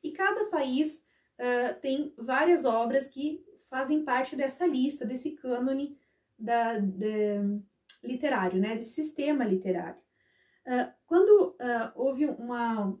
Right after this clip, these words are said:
uma ocasião em que o internauta, ele criou um mapa do mundo, da literatura do mundo, ele vai escolher, então ele escolheu algumas obras que são representativas de alguns países. Então ele escolheu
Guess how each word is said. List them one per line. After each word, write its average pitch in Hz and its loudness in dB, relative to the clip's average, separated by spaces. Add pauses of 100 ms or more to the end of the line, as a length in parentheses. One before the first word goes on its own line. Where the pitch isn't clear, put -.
(840)
uma 254 -2
ocasião 254 0
em 247 -4
que 254 -6
o 262 -2
internauta, 240 -4
ele 254 -2
criou 262 0
um 277 0
mapa 254 0
do 202 0
mundo, 233 2
da 196 -4
literatura 214 0
do 202 -2
mundo, 240 0 (240)
ele 302 0
vai 302 4
escolher, 302 -2
então 294 -2
ele 285 -2
escolheu 294 0
algumas 311 4
obras 180 0
que - -18
são 269 -6 (140)
representativas 294 -2 (160)
de - -6
alguns 247 0
países. 233 -2
Então 240 -2
ele 269 0
escolheu 240 0